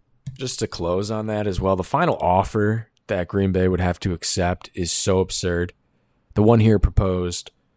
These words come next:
is two first-round picks, two offensive starters, and a multitude, and I mean multitude, buzzword of the day, of mid-round picks. So you're basically giving up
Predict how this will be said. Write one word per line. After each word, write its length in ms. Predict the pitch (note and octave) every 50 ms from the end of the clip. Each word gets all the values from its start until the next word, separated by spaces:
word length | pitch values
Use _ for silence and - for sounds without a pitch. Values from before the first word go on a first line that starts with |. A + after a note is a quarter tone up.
| _ _ _ _ _ _ _ _ _ _ _ _ _ -
is 200 | - F#2+ F2+ E2+
two 160 | - - A2+ G#2
first-round 440 | - A2 G2 - G2+ F#2+ F#2+ F2+
picks, 560 | - G#2+ G2 F#2+ F#2 - - - - - - _ _
two 240 | - - - A#2 A2
offensive 420 | G#2+ G#2+ - A2 G2 F2+ F#2 E2
starters, 800 | - - - G2+ G2 F#2+ F#2 F#2 F2+ F2+ F2 F2+ - - - - _ _ _ _ _ _ _ _ _ _ _ _ _
and 380 | - F#2+ F#2 F#2 F2+ F2 F2 F#2
a 40 | F#2
multitude, 800 | G2 G#2 G#2+ G#2 - G2+ F2 - G2+ F#2 F2+ F2 E2+ E2+ E2 - _ _ _ _ _ _ _ _ _ _ _ _ _ _ _ _ _ _ _ _ _ _ _ _ _ _ _ _ _ _ _ _ _ _ _ _ _ _ _ _ _ _ -
and 120 | A2+ F#2
I 140 | F#2 G#2 B2
mean 200 | D3 D3+ D3 C3
multitude, 600 | A2+ G#2 G#2 A#2 A#2+ - G2 - - F2 D2 - _ _ _ _ _ _ _ _ _ _ _ _ _ _ _ -
buzzword 460 | - - F2+ A2+ A2 A2+ A#2 A#2 A2+
of 60 | A2
the 100 | G#2+ G#2+
day, 440 | G2 G2+ F#2 E2 D#2+ D#2+ D#2+ - - _ _ _ _ _ _ _ _ _ _ _ _ _ _ _ _ _ _ _ _ _ _ -
of 120 | - - F2
mid-round 400 | F2+ F2 D#2 D2+ D#2 D2+ D2 -
picks. 260 | - E2 - - -
So 80 | - G2+
you're 80 | G#2
basically 460 | G2+ G#2+ C#3 C#3+ C#3 - - D#3+ C#3
giving 420 | G#2+ F#2 F#2+ G#2+ A#2 A2+ A#2+ A2 A2+
up 300 | A2 G#2+ G#2 G2 _